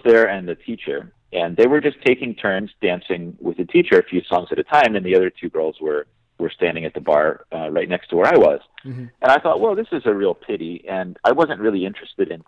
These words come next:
Speaker 1: tango per se, but I was just thinking, "Well, I should be a gentleman here." And I, and I said, "Okay, somebody teach me a few steps so I can at least, you know, take one of these women on the floor while they're
Speaker 2: Mm-hmm.
Speaker 1: waiting for,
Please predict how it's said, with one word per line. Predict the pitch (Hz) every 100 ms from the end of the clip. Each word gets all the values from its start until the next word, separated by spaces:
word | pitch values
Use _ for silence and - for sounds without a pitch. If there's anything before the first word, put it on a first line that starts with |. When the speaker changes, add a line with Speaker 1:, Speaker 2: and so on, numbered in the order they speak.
| -
Speaker 1:
tango | - 85
per | - 73
se, | - 139 82
but | 80
I | 87
was | 87 -
just | 80 - _ _
thinking, | 90 82 -
"Well, | 98 85
I | -
should | 92
be | 82
a |
gentleman | 76 107 131 101 87
here." | 78
And | 82
I, | 85 - -
and | 92
I | 85
said, | 87 98
"Okay, | 131 80 -
somebody | - 147 131
teach | 120 123 -
me | 107 101
a |
few | 90 95 90
steps | - 82 - -
so |
I | 80
can | -
at | 78
least, | 76 71 _ -
you | 90
know, |
take | 76 82
one | 87 82
of |
these | 78 78
women | 80 76 76
on | 78
the | 80
floor | 135 120 98
while | 90
they're | 90
Speaker 2:
Mm-hmm. | 82
Speaker 1:
waiting | 82 82 82
for, | 80 78 71